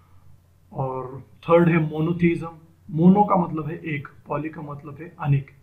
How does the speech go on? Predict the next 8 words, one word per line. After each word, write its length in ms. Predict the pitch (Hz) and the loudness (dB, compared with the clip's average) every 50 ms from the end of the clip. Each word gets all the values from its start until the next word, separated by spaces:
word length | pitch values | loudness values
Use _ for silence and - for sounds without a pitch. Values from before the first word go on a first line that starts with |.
| - | -18
यानी 140 | 170 143 143 | -14 -14 -10
कि 100 | 139 170 | -10 -10
different, 600 | - - - 190 185 190 190 175 156 127 113 - - _ _ _ - - _ _ _ _ - - _ _ _ _ _ _ _ _ - - 147 | -6 0 2 2 2 2 2 0 0 0 -4 -8 -12 _ _ _ -20 -20 _ _ _ _ -20 -20 _ _ _ _ _ _ _ _ -10 -4 0
more 280 | 160 175 170 165 160 160 | 4 4 6 6 4 2
than 200 | 156 156 151 143 | 0 0 2 2
one, 160 | 139 127 117 - - - - _ _ - - - _ _ _ - | 2 2 0 -6 -12 -20 -20 _ _ -20 -20 -20 _ _ _ -12
ठीक 140 | 208 185 | -6 -4
है। 200 | 440 - - - | -4 -4 -4 -8